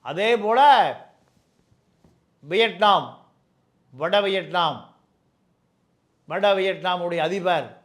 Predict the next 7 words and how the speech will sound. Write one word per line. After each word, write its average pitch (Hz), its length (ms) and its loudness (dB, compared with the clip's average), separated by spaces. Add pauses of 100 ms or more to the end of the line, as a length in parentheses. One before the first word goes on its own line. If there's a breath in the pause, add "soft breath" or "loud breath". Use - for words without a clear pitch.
(320)
இன்று 208 320 -4
வரை 233 580 2 (420)
அமெரிக்காவுக்கு 175 800 -4
அடிபணியாமலே 165 840 -4
இருக்கிறார். 120 560 -12 (880)
அமெரிக்காவை 190 680 0
எதிர்த்து 196 760 -2